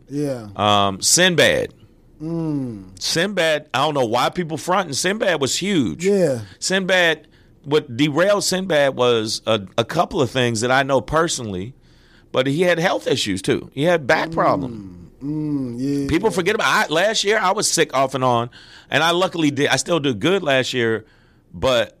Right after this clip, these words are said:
Speaker 2: I was sick, I mean, sick, sick, almost died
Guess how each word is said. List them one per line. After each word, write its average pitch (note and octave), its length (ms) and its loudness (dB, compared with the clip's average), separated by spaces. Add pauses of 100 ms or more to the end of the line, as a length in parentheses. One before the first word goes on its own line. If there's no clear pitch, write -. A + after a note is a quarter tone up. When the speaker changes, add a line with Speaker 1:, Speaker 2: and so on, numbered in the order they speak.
(100)
Speaker 2:
I D#3 100 2
was F3+ 200 -2
sick, A3 340 -2 (280)
I A#2+ 80 2
mean, C3 240 -4
sick, - 300 0
sick, - 340 0
almost C#3 400 2
died D3 440 2